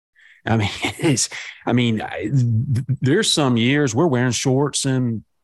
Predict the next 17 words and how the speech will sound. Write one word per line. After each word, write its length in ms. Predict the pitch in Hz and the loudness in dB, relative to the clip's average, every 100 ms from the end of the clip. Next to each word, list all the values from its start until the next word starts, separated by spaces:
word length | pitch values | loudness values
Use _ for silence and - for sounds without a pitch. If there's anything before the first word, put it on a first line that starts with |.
| _ | _
Thanksgiving, 520 | 110 120 - 151 131 | -4 -2 0 0 0
Christmas. 500 | 117 196 202 92 87 | 0 -2 -2 -4 -2
Not 160 | 156 160 | 0 2
all 160 | 139 | 0
the 100 | 123 | -2
time. 140 | 117 160 | -2 -2
It 100 | 147 | -2
could 140 | 165 | -2
be 80 | 127 | -2
freezing. 640 | - 147 143 151 95 104 104 - - - | -4 -2 0 -2 -2 -4 -4 -10 -18 -6
But 80 | 127 | 0
my 120 | 135 107 | 0 0
point 340 | - 160 135 | 0 0 2
is, 320 | 131 143 123 | 0 0 0
is 140 | 110 98 | -2 -2
that 180 | 107 | -2
deer, 500 | 92 123 131 120 107 | 0 2 2 2 0